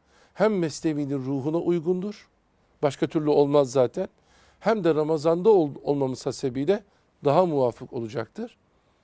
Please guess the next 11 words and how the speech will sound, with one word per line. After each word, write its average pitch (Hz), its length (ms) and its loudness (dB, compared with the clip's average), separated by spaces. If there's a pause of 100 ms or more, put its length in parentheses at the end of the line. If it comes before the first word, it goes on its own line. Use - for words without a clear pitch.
(520)
Aynı 226 320 6
şunun 214 220 -2
gibi, 165 400 -4 (2250)
Efendimiz 214 600 2
sallallahu 185 680 0
aleyhi 160 260 0
ve 156 100 -4
sellem 175 480 -2
zamanında 143 720 0
ona 165 340 -2
karşı 135 560 -2